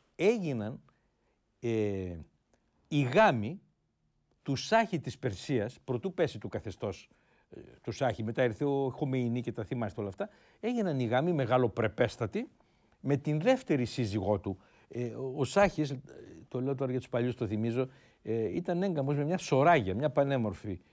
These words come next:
γυναίκα, η οποία όμως δεν έκανε παιδιά. Και επειδή σε τέτοιους χώρους και σε τέτοια,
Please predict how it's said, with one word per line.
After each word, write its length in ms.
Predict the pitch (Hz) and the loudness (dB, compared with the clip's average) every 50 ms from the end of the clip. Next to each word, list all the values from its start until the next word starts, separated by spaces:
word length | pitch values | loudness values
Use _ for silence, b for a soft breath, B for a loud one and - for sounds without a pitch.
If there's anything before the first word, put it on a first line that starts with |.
| b _ | b _
γυναίκα, 440 | 127 117 117 113 117 120 120 - 151 | -4 -2 0 2 2 0 2 2 4
η 80 | 156 | 4
οποία 360 | 156 147 151 - 202 208 190 | 2 2 0 0 2 4 6
όμως 300 | 143 127 127 143 180 165 | 6 4 4 2 0 0
δεν 200 | 160 190 208 196 | 0 2 2 2
έκανε 280 | 196 185 - 190 175 165 | 2 2 2 2 0 0
παιδιά. 520 | 151 - 147 131 131 127 135 110 82 - - _ _ - | 0 0 0 0 4 4 4 4 4 0 -6 _ _ -6
Και 80 | - | -6
επειδή 500 | 165 165 190 190 196 226 202 139 110 95 | -4 -2 -2 0 2 2 2 2 2 0
σε 140 | - - 165 | -2 -4 -4
τέτοιους 420 | 160 156 135 - - 113 104 - | -2 0 -2 -2 -2 -6 -8 -8
χώρους 360 | - - 127 123 113 101 92 - | -4 2 4 4 6 4 2 -2
και 80 | 107 | -4
σε 120 | 95 110 95 | -4 -4 -4
τέτοια, 540 | - 120 101 - - 110 98 90 87 85 | -2 -4 -4 -4 -4 -6 -4 -4 -6 -8